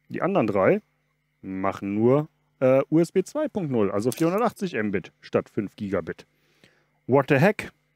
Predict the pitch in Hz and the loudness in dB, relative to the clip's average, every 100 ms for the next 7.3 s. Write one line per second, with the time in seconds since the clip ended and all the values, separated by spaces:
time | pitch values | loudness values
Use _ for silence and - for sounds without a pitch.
0 | _ _ - - _ _ _ _ _ _ | _ _ -20 -20 _ _ _ _ _ _
1 | - 202 135 90 _ _ _ _ - 98 | -2 2 2 0 _ _ _ _ -2 2
2 | 98 90 _ - 113 113 113 131 - 233 | 2 0 _ -6 -4 0 2 2 2 2
3 | 156 90 _ - 131 156 165 - _ - | 2 0 _ 2 4 4 2 2 _ -14
4 | 87 101 139 156 156 156 151 156 156 - | -8 0 2 2 4 2 2 0 0 -6
5 | _ - 147 - 156 147 156 - 127 123 | _ 0 0 2 2 2 2 -6 -12 -8
6 | 110 104 101 - 101 131 151 143 156 151 | -6 -4 -4 -2 2 4 4 2 2 4
7 | 165 185 | 6 4